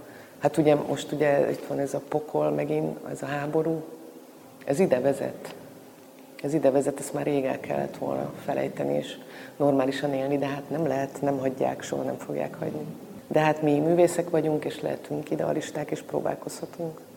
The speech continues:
Nagyon jó volt a szabadkaiakkal dolgozni, hát ugye Andrá-, azért is, ö, lett ez az egész, vagy ugye Andrással a Mephistót csináltuk, ö, tavaly, és akkor úgy váltunk el már, hogy de jó lenne még együtt dolgozni.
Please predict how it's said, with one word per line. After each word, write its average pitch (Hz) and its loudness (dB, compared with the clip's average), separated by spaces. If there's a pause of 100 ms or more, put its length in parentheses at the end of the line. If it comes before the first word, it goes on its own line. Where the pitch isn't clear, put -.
(240)
Nagyon 165 10
jó 165 12
volt 175 10
a 185 8
szabadkaiakkal 185 6
dolgozni, 185 8
hát 180 4
ugye 170 8
Andrá-, 160 8
azért 170 10
is, - 2
ö, 165 8
lett 151 4
ez 156 6
az 156 2
egész, 151 4
vagy 160 2 (720)
ugye 147 10
Andrással 156 10
a 160 8
Mephistót 160 6
csináltuk, 156 4
ö, 160 8 (280)
tavaly, 165 12
és 160 8
akkor 160 6
úgy 160 8
váltunk 156 6
el 156 4
már, 156 2
hogy 156 6
de 160 8
jó 160 10
lenne 156 6
még 160 4
együtt 156 6
dolgozni. 170 6